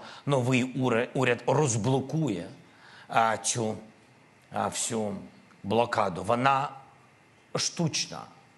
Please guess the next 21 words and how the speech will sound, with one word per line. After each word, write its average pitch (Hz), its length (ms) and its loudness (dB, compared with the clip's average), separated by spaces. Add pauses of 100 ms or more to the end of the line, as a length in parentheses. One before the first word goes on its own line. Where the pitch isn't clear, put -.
Ми 127 260 4
готові, 151 720 0
щоб - 280 0
ви, 131 560 0 (260)
щоб 151 220 2
в - 60 -10
Польщі 139 400 2
люди 135 480 2 (760)
нічого 117 420 0
не 117 100 -2
втрачали. 131 560 -2 (500)
Але 135 240 4
не 135 120 2
можна 165 280 2
політизувати 131 920 0 (340)
питання 131 500 2
зерна, 131 540 2 (260)
коли 147 220 2
у 151 120 2
нас 131 180 2
все 135 340 0